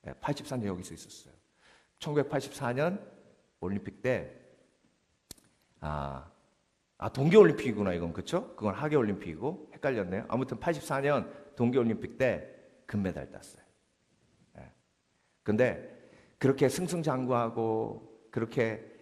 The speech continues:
예, 멋지게 삶을 살다가 천구백구십칠 년에, 예, 몸이 안 좋아서 건강검진했더니 고환암 삼 기 판정을 받아요. 예. 근데 그걸 신앙으로 이깁니다.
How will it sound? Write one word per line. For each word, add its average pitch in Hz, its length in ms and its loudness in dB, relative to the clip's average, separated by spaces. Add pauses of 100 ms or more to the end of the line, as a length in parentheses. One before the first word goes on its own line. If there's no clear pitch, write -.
(100)
예, 82 160 -2
멋지게 127 480 -2
삶을 113 300 -2
살다가 95 680 -4 (380)
천구백구십칠 135 840 -4
년에, 131 440 -2 (680)
예, 76 140 -8
몸이 107 260 0
안 101 160 -2
좋아서 92 560 -8 (200)
건강검진했더니 92 1040 -4 (680)
고환암 92 500 -4
삼 113 300 -10
기 117 160 -12
판정을 76 380 -20
받아요. - 180 -20 (1400)
예. - 60 -20 (1300)
근데 95 180 -6
그걸 92 220 -10
신앙으로 120 540 -4
이깁니다. 80 480 -12